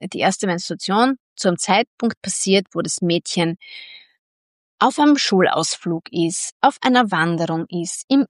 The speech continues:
Urlaub ist, auf jeden Fall nicht daheim im geschützten, sicheren häuslichen Umfeld.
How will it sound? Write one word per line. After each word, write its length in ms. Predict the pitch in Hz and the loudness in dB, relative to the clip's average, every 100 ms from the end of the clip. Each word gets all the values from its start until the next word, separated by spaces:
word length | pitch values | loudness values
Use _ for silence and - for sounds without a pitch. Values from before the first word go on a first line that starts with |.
| - | -2
Urlaub 420 | 185 175 165 160 - | -2 0 2 0 -2
ist, 520 | - 170 180 - - - _ _ _ _ | -2 -2 -2 -6 -8 -12 _ _ _ _
auf 180 | - 208 | 0 2
jeden 200 | 247 240 | 4 4
Fall 440 | 233 233 220 226 - _ _ _ | 4 4 6 6 4 _ _ _
nicht 560 | - 220 247 311 - - - | 6 10 10 10 4 -10 0
daheim 680 | 185 170 170 180 233 262 254 | 2 2 2 4 6 4 2
im 160 | 175 | 0
geschützten, 500 | 170 180 226 - - | 0 2 2 2 4
sicheren 760 | 233 - 220 - 196 180 180 180 - - - _ - | 4 8 6 8 6 6 4 2 -2 -20 -20 _ 0
häuslichen 500 | 202 185 - 190 196 | 2 2 2 2 2
Umfeld. 600 | 175 190 180 - - - | 4 4 4 0 -4 -8